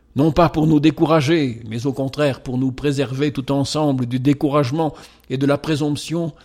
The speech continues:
que l'événement dépend d'une volonté plus forte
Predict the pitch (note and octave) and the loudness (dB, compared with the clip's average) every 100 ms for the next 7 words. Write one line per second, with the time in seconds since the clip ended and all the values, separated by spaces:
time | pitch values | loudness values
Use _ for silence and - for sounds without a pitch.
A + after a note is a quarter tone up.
0 | _ _ _ _ - C3 C3+ D#3 D#3 D#3+ | _ _ _ _ -6 0 4 4 4 2
1 | D3 C#3+ C#3+ D3+ C#3 C#3+ C#3 C#3+ C#3+ C#3 | 2 0 0 0 0 -2 0 0 2 0
2 | C#3+ C3+ C3+ - D#3 - - | -2 0 -2 0 -2 -2 -8